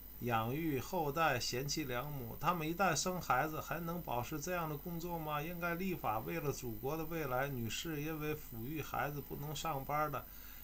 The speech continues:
一律保留原来工资待遇，直到孩子成人。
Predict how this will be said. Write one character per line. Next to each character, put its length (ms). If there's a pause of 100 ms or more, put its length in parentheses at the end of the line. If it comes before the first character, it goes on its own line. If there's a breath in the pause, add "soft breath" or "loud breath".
(180 loud breath)
一 180
律 300
保 320
留 200
原 260
来 160
工 240
资 180
待 260
遇， 100
直 160
到 160
孩 240
子 140
成 260
人。 280